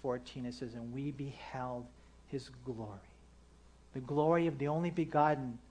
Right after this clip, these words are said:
Son of God, full of grace and truth. And as I was reading that earlier today, I think the Lord told me to tell you guys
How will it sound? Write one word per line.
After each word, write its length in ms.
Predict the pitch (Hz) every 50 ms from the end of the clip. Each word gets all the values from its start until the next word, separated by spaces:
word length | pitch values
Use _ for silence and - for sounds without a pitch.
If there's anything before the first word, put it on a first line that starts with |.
| - - - - - - - - - - -
Son 320 | - - - 160 165 165
of 180 | 170 156 143 131
God, 300 | - 131 127 120 113 113
full 640 | - - - - - 185 202 208 196 180 160 143
of 80 | 131 127 - - - - -
grace 1160 | - 147 143 139 147 151 147 135 131 123 117 110 110 - - - - - - - - - - - - - - - - - - - - - - - - - - - - - -
and 180 | 131 123 117 113
truth. 380 | - - - - 123 110 104 101 113 - - - - - - - - - - - - - - - - - -
And 100 | 113 113
as 140 | 123 123
I 60 | 139 135
was 180 | 139 139 131
reading 280 | 135 147 147 147 147 147
that 180 | 147 147 143
earlier 320 | 147 147 143 143 147 147 143
today, 540 | 143 - 139 123 127 120 117 117 117 117 - - - - - - - - - - - - -
I 60 | 131
think 280 | 127 - 147 139 127 -
the 60 | 131
Lord 300 | 127 131 131 135 131 -
told 260 | - - 147 135 135
me 120 | 139 135 139
to 100 | 135 120
tell 300 | - - 147 135 135 139
you 240 | 135 135 143 139 127
guys 300 | 127 117 113 113 120 117